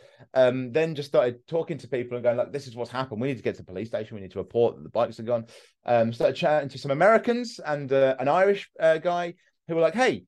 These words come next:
here's some money to go to the police station. Here's some money, get a taxi, get to the police station." So that was amazing. So the Americans and, and the Irish that we, we met in Paris were fantastic. And the police officer was fantastic when we got to the station.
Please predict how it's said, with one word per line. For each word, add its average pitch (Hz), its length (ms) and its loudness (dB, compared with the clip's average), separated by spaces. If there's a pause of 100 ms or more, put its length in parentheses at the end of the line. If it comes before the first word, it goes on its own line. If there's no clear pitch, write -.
(120)
here's 190 200 4
some 196 120 -4
money 170 120 -2
to 135 100 -12
go 151 140 2
to - 120 -6
the 127 80 -6
police 127 260 -4
station. - 420 -8 (200)
Here's 170 160 0
some 185 80 0
money, 165 100 0
get 165 180 0
a - 20 -18
taxi, 135 280 -2
get 131 100 -6
to 113 60 -20
the 107 40 -16
police 120 180 -6
station." 98 360 -8
So - 140 -20
that 170 180 4
was 143 120 0
amazing. 120 480 -2
So 117 140 -6
the 123 100 -4
Americans 147 460 -2
and, 117 160 -8
and 117 80 -8
the 113 60 -2
Irish 117 280 0
that 101 100 -12
we, 101 160 -12
we 110 120 -10
met 107 220 -6
in 101 160 -12
Paris 110 320 -8
were 98 60 -18
fantastic. 90 560 -14 (360)
And 160 220 0
the 151 60 2
police 180 340 -6
officer 151 340 -4
was 117 120 -6
fantastic 120 440 -6
when 113 220 -6
we 110 80 -6
got 120 220 0
to - 80 -20
the 104 60 -16
station. 135 440 -6